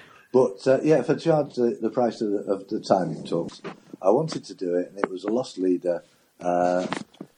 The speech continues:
the cost of materials and it away into the R A F, and I did a lots, lots of other things for the R A F, which did pay, uh, sensible money.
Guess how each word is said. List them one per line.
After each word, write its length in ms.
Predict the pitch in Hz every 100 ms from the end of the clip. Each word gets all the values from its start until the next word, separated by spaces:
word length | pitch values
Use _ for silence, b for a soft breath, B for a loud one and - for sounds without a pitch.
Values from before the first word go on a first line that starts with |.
| _ - _
the 120 | 113 110
cost 400 | - 110 - 113
of 100 | 98
materials 680 | 95 - 104 95 95 90 95
and 140 | 90
it 80 | 95 _
away 380 | 95 92 98 92
into 260 | 85 82 85
the 140 | 87
R 240 | 85 82 82
A 100 | 85
F, 80 | - -
and 180 | 73 78
I 140 | 85
did 200 | 82 85 - -
a 60 |
lots, 400 | 82 95 - - -
lots 260 | 95 92
of 120 | 92 87
other 100 | 78
things 340 | - 80 78
for 80 | -
the 160 | 78 82
R 180 | 80
A 100 | 78 78
F, 40 | _
which 280 | - 76 -
did 220 | - 87 -
pay, 240 | 80 78 76 _ _ _ _
uh, 460 | 82 80 80 80 80
sensible 500 | - 98 80 - 85
money. 280 | 85 82